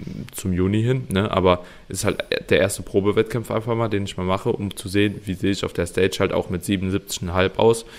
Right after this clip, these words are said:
Und beim letzten will ich halt Lowest In oder als Lowest In siebenundsiebzig Komma fünf und beim letzten will ich halt fünfundsiebzig haben. Einfach auch mal, um den Look zu sehen,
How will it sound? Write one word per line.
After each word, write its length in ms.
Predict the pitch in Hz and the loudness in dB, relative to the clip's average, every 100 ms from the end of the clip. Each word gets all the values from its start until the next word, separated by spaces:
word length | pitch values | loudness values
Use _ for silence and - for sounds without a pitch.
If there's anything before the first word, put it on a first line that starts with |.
| - - - | -18 -18 -8
Und 80 | 92 | -2
beim 140 | 87 | 2
letzten 320 | 90 - 101 | 2 2 0
will 100 | 95 | 2
ich 140 | 98 104 | 2 0
halt 160 | 92 | 0
Lowest 340 | 98 101 104 - | 4 6 4 2
In 300 | 110 107 117 - | -2 -2 -6 -4
oder 280 | 92 85 80 - - | 0 0 0 -8 -6
als 240 | - - - | -4 -2 4
Lowest 260 | 95 - | 4 4
In 140 | 101 104 | -2 2
siebenundsiebzig 480 | 110 110 107 - | 2 2 -2 -2
Komma 180 | 113 107 | -6 -2
fünf 120 | 107 101 | -2 -2
und 80 | |
beim 180 | 92 92 | -4 -4
letzten 260 | 92 - 101 | -4 -4 -2
will 120 | 95 | -2
ich 80 | 101 | -2
halt 100 | 90 | -6
fünfundsiebzig 600 | 117 113 95 - - - | -4 -2 -2 -4 -8 -8
haben. 100 | 110 - | -10 -4
Einfach 300 | 101 101 101 | -4 -2 0
auch 160 | 101 | 0
mal, 140 | 104 104 | 2 0
um 240 | - 104 | 0 -2
den 120 | 92 95 | 0 2
Look 220 | 113 - | 2 2
zu 100 | 104 | -2
sehen, 280 | 95 101 | 2 2